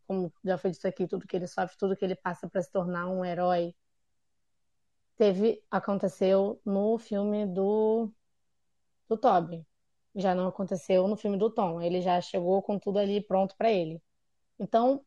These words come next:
pra mim, né, como a, da galera que assistiu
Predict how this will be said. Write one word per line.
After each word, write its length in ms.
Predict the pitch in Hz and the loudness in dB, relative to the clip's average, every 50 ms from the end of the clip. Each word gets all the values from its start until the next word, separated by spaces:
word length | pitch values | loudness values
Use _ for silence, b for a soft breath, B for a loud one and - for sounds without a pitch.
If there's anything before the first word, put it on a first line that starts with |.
| _ _ _ _ - | _ _ _ _ -4
pra 180 | - 202 202 | -2 0 0
mim, 540 | 196 196 196 220 262 254 214 185 175 170 175 - _ _ - | 0 0 0 2 2 2 2 0 -2 -4 -6 -10 _ _ -8
né, 220 | 190 175 175 180 | -8 -6 -6 -8
como 380 | - - 190 180 175 180 180 185 | -6 -2 -2 0 0 0 -2 -4
a, 280 | 190 - - - - - | -6 -6 -8 -8 -10 -6
da 260 | - 185 180 185 - - - | -2 0 0 0 0 -2 -2
galera 320 | 208 185 196 185 185 190 185 | 2 4 6 8 8 6 6
que 120 | - 196 | 4 2
assistiu 680 | 185 - - 185 - - - 202 190 185 180 180 190 | 0 0 -2 -4 -4 0 4 4 6 6 4 2 -2